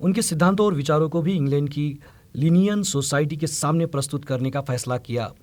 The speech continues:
हालांकि डार्विन खुद उन सिद्धांतों को प्रस्तुत नहीं कर पाए।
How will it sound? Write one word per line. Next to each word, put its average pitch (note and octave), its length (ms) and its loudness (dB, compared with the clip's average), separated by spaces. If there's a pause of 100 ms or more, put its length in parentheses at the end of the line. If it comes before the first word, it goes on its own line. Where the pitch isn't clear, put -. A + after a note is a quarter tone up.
हालांकि C#3 380 0
डार्विन C3+ 320 0
खुद D3 300 -2
उन D3+ 180 -4
सिद्धांतों C#3 500 -2
को C#3 100 -6
प्रस्तुत C#3 460 -6
नहीं C3+ 140 2
कर B2 160 -4
पाए। A#2 300 -6